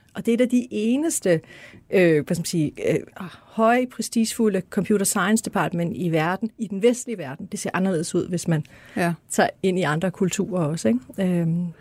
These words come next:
Speaker 2: Hvad
Speaker 1: så
Speaker 2: har, hvad har de gjort? Sådan kort.
Speaker 1: Ja, altså, de har jo lavet rigtig mange ting.
Speaker 2: Mm.
Speaker 1: Øh, og, og meget af det, øh, s-, som jeg også begyndte at kigge på på det tidspunkt, er også inspireret af det, ikke? Øh, men nogle af de ting, de havde gjort på, det er, at de,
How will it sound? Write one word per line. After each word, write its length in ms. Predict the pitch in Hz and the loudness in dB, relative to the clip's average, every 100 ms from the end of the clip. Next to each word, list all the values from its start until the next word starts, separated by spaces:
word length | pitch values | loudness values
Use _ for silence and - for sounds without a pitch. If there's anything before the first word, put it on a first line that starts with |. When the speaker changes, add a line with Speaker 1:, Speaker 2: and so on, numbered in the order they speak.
| - _ - | -20 _ -6
Speaker 2:
Hvad 140 | 180 | -2
Speaker 1:
så 60 | 180 | 0
Speaker 2:
har, 80 | - | -2
hvad 140 | 185 | 0
har 120 | 220 269 | -2 -2
de 140 | 226 | -4
gjort? 460 | - 214 190 - - _ _ _ _ - - | 0 0 0 -8 -18 _ _ _ _ -14 -6
Sådan 220 | - 196 | -2 0
kort. 320 | - 160 208 - _ _ - | 0 -2 -4 -10 _ _ 0
Speaker 1:
Ja, 140 | 214 - | 0 0
altså, 200 | 185 196 190 - - | -4 -6 -6 -8 0
de 60 | |
har 60 | 226 | 2
jo 40 | |
lavet 160 | 175 156 | 2 -4
rigtig 240 | 139 - | -10 -14
mange 200 | - 147 | -10 -10
ting. 240 | 147 165 160 | -6 -6 -4
Speaker 2:
Mm. 200 | 185 165 | -4 2
Speaker 1:
Øh, 580 | 190 170 160 156 151 151 - | 4 6 4 2 0 -2 -2
og, 200 | 190 - | -2 -2
og 160 | 185 | -2
meget 180 | 175 185 214 | 0 2 2
af 40 | |
det, 220 | 214 208 175 - - | 2 0 -2 -14 -6
øh, 280 | 185 160 156 | -2 0 0
s-, 120 | - - | -2 -4
som 200 | 196 190 | 0 2
jeg 80 | |
også 160 | 196 185 | 2 2
begyndte 260 | 214 208 - | 2 2 0
at 60 | |
kigge 200 | - 262 | 0 -2
på 120 | 254 202 | 2 0
på 100 | 175 | 0
det 120 | 175 | -4
tidspunkt, 220 | 180 185 | -2 0
er 40 | 151 | 0
også 160 | 175 | 0
inspireret 460 | 165 - 151 151 170 | -2 -2 -2 0 0
af 60 | |
det, 100 | 147 | 0
ikke? 520 | 151 202 240 196 175 156 | 2 2 2 2 2 0
Øh, 60 | - | 0
men 120 | 185 | 2
nogle 160 | 202 262 | 4 4
af 60 | |
de 80 | 247 | 2
ting, 260 | 233 208 190 | 2 -2 0
de 100 | 196 | -2
havde 200 | 196 170 | 0 0
gjort 240 | 190 - | -2 -4
på, 100 | - | -4
det 100 | 196 | 2
er, 60 | 196 | 2
at 100 | 208 | 4
de, 140 | 214 | 2